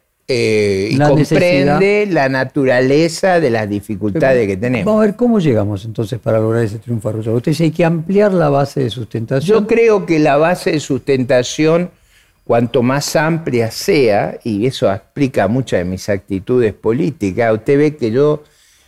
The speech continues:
Speaker 1: en general no contesto ni agravio ni descalificaciones, siempre estoy con los brazos abiertos, yo sé que tengo que ampliar y voy a tratar de que se amplíe, y sé que es muy importante el programa,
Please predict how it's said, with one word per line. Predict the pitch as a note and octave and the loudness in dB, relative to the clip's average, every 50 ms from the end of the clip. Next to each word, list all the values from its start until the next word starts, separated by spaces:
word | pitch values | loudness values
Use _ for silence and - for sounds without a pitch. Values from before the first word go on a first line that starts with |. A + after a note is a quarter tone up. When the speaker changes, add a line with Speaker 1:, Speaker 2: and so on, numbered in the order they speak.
| _ | _
Speaker 1:
en | - F2+ G#2 G2+ | -6 -6 -6 -4
general | - A#2 A2 G#2+ G#2+ A2+ C3 C#3+ C#3+ C3+ | -4 -2 -2 0 0 0 0 0 0 0
no | C3+ C3+ A#2+ | 0 -2 -2
contesto | - G#2+ G2 G2+ G2 - C#3+ C3+ A#2+ - - - A2 G2 | -2 -2 -2 -4 -2 0 0 0 0 -2 -4 -4 -4 -2
ni | F#2 F#2 | -2 -2
agravio | F2+ F#2+ G#2 A2+ C#3 C#3+ C#3 C3+ B2+ B2 A#2+ A2+ G#2+ G2+ F#2+ F2+ | -2 -2 0 0 2 2 2 2 0 0 0 0 -2 -2 -4 -4
ni | F2 E2+ D#2 | -6 -8 -8
descalificaciones, | D#2 D#2+ D#2+ - - G2 F#2+ G2 F#2+ - A#2 G2+ A2+ A#2+ A#2+ - - E3 E3 E3+ E3 E3 - G2 | -8 -8 -8 -6 -4 -2 -2 -2 -2 -4 -4 -2 -2 -2 -2 -2 -2 0 0 0 0 -2 -4 -6
siempre | - A#2+ B2 B2+ A2 G2+ | -4 -4 -4 -4 -4 -4
estoy | F2+ A2 B2 A2 | -4 -4 -2 -2
con | A2 F#2+ | 0 0
los | F#2 F#2 G2 | 0 0 0
brazos | A#2 B2 A#2+ - G#2+ | 0 0 0 0 0
abiertos, | G#2 A#2 C#3 D#3+ E3 D#3+ - | 2 2 2 2 0 -2 -4
yo | - A2+ | -6 -6
sé | - - D#3 D#3+ | -4 -4 -2 -2
que | D#3 C#3 | 0 0
tengo | C#3 C3+ C3 B2+ G#2+ | 0 0 0 0 0
que | G2 G2 | 0 -2
ampliar | F#2+ G2 - - C#3 C#3+ D3 D#3 D#3+ D#3+ | -2 -2 -4 -2 0 2 2 2 2 0
y | C3+ G2 | 0 -2
voy | F#2+ G#2 A2+ A#2 A#2 A2+ | -2 0 0 2 2 2
a | G#2 D#2+ | 0 0
tratar | F2+ F2+ F#2+ F#2 - C#3 C3+ B2+ A#2+ | -2 -2 -4 -2 0 0 0 2 2
de | A2 F#2+ | 0 -2
que | E2+ F#2 - | -4 -6 -4
se | - C3 | -2 -2
amplíe, | C3+ C#3+ - - F3 E3+ E3+ F3 F3+ G3 - _ _ _ _ _ _ _ _ _ _ _ _ _ _ _ _ _ _ _ _ _ _ _ _ _ _ _ _ | -2 -2 -2 -2 0 2 4 4 2 0 -2 _ _ _ _ _ _ _ _ _ _ _ _ _ _ _ _ _ _ _ _ _ _ _ _ _ _ _ _
y | C4 - C#3+ D3 | -4 -2 0 0
sé | - - A#3 A#3+ A3+ A#3+ B3 - - - | 2 2 2 4 4 2 0 -2 -4 -2
que | - C#3+ D3 D3+ D#3 D3 C3+ C#3 | 0 2 2 4 4 4 4 2
es | C#3+ | 4
muy | C#3 C#3+ E3+ A#3+ D4 D#4 D4+ | 4 4 4 4 4 4 4
importante | C#4 B3 - A#3 G#3+ G3 F3+ F#3 - G3+ F#3 G#3 G#3+ G#3+ G#3+ - B3 B3+ C4 - - | 2 2 2 2 2 2 0 0 0 0 2 2 0 -2 -2 -2 0 0 0 0 0
el | D#3 D3 C#3+ | 0 0 0
programa, | - F#3+ F3+ E3+ E3 D#3 C3 F2 D2+ A1+ G1+ A#1+ C2 - - | 2 2 2 4 4 4 2 0 -2 -6 -10 -14 -20 -20 -20